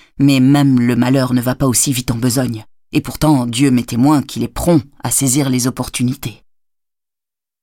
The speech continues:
N'empêche que j'ai la trouille de me ramasser de nouveaux ennuis. Je n'en ai vraiment pas besoin,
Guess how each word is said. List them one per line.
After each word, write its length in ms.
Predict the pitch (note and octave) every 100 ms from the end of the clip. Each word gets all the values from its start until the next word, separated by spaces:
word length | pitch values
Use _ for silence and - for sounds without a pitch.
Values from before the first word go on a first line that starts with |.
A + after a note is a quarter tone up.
| _ _ -
N'empêche 360 | G#3+ G#3 G#3+
que 100 | -
j'ai 100 | G3
la 140 | E3+ E3
trouille 240 | - A3
de 100 | E3
me 100 | D3+
ramasser 400 | F#3 F3 E3+ -
de 120 | E3+
nouveaux 320 | D#3 F3 G3+ E3+
ennuis. 340 | E3+ F3 F3+ - _ _ _ _ -
Je 60 |
n'en 160 | G#3 G3
ai 80 | G3
vraiment 300 | G#3+ G#3+ G#3
pas 140 | F#3+
besoin, 300 | E3+ G3 F#3+